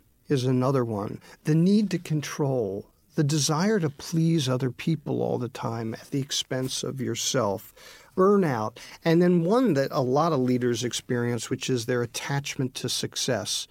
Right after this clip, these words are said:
They're so obsessed with succeeding that they become preoccupied with achievement at the expense of themselves or other people.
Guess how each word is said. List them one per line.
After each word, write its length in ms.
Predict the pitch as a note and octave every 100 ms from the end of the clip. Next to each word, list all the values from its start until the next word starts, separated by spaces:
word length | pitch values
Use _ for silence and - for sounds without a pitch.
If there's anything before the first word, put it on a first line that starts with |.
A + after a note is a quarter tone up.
| - - -
They're 140 | D3 C#3
so 460 | - - A#3 C#4
obsessed 760 | - C#3+ - F3+ D3 A2+ - - _ - -
with 160 | D#3 C#3+
succeeding 920 | - D3 - - A#3 A3+ C3 A#2+ - - - - -
that 160 | D3+
they 100 | F3
become 380 | D#3 F3 - D#3+
preoccupied 840 | - - A3 F#3 G3+ E3+ - C#3 C#3+
with 220 | C#3 C3+
achievement 640 | C#3 - A#3+ F3 C3 B2+
at 160 | C#3+ C#3+
the 80 | D3+
expense 680 | C#3 - - D3 D3+ - - - _ _ -
of 260 | C#3+ C#3+
themselves 680 | C#3+ C3 - D#3+ C#3+ E3 D#3
or 180 | E3 -
other 220 | C#3 D3+
people. 500 | D3+ C4+ C4+ - -